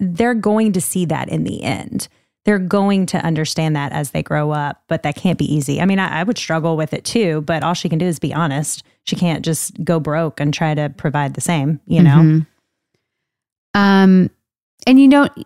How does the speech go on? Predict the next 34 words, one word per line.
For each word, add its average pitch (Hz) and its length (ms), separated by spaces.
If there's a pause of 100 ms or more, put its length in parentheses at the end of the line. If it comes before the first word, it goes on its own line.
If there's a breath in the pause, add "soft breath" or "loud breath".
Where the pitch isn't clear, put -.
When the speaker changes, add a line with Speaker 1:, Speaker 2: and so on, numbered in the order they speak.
(100)
Speaker 2:
<sighs> - 1600
listen, 180 440 (260)
again, 165 320
the, 156 80
the 160 80
co-parenting 156 600
thing, 147 180
it's 143 180
like, 147 240
you 165 120
don't 151 180
wanna 147 260
ever 143 280
alienate, 143 640 (540)
you 170 120
always 160 220
wanna 156 160
talk 151 280
good 147 160
about 143 240
the 151 80
other 143 120
parent. 151 300
So 160 80
I 151 40
hope 147 180
that 151 140
that's 151 240
at - 80
least 147 200
there, 143 160
but 135 120
I 147 80
could, 156 200